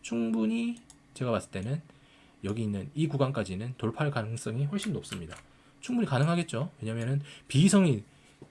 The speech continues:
들어가면은 뭐 안 되는 게 어디 있겠습니까? 그죠? 거기서 팔백 원에서 뭐 이백 원 해봤자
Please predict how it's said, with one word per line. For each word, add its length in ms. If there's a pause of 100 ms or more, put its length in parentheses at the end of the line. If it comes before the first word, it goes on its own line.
들어가면은 560
뭐 100
안 140
되는 140
게 80
어디 100
있겠습니까? 400
그죠? 200
거기서 320
팔백 340
원에서 260
뭐 120
이백 240
원 100
해봤자 520